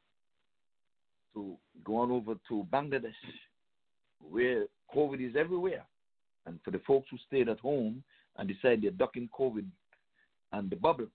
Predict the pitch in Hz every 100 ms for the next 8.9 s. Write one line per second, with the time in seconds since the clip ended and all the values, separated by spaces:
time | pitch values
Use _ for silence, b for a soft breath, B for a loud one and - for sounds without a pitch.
0 | - 98 95 - - 180 123 131 104 82
1 | _ _ _ _ _ _ _ _ _ _
2 | _ - 90 104 107 107 - _ _ _
3 | _ _ _ _ _ _ _ _ - -
4 | 131 135 120 101 104 107 95 101 98 -
5 | 73 82 107 139 - - 110 107 110 95
6 | 110 - - 104 98 104 101 92 _ _
7 | _ 87 101 - 104 95 90 _ 98 101
8 | 101 - _ _ _ _ 90 147